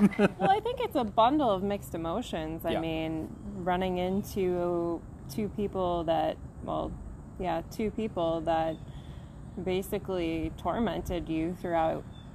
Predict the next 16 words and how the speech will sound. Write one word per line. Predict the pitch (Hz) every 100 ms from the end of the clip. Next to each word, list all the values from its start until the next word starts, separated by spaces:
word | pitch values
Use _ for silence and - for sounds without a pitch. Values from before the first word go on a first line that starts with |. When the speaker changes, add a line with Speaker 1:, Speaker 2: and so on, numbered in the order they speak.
| 202
Speaker 1:
your | 180
adolescent | - 165 165 165 165 - 165 156
years, | 170 175 160 165 120
Speaker 2:
Mm-hmm. | 139 269 - -
Speaker 1:
you | 185
know, | 175 165 165 180 - - - - - - - -
on | 180 180
top | 196 185 175
of | 175 165 165 - -
all | 180 170 180
of | 160
the | 170
history | - 202 - - 170 156 175 175
of | - 160 165 - -
Lily | 180 208 190 175 165 156 147 -
and | 165 170 165 165 165